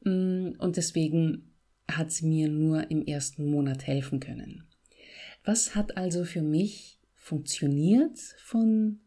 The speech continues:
dem Marketing, was ich umgesetzt habe, vom achtsamen Marketing? Welche Erfahrungen durfte ich sammeln? Und ja, würde ich vielleicht auch etwas anders machen?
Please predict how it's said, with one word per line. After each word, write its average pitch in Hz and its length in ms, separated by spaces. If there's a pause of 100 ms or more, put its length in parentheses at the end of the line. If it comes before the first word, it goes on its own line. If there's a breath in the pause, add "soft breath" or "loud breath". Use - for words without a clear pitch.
(280)
dem 196 160
Marketing, 160 480
was 165 140
ich - 140
umgesetzt 170 600
habe, 160 160
vom 151 240
achtsamen 151 460
Marketing? 143 640
Welche 131 300
Erfahrungen 175 540
durfte 156 280
ich 151 160
sammeln? 147 560 (800 loud breath)
Und 156 720
ja, 151 240
würde 170 100
ich 170 100
vielleicht 160 280
auch - 80
etwas 156 240
anders 170 340
machen? 147 540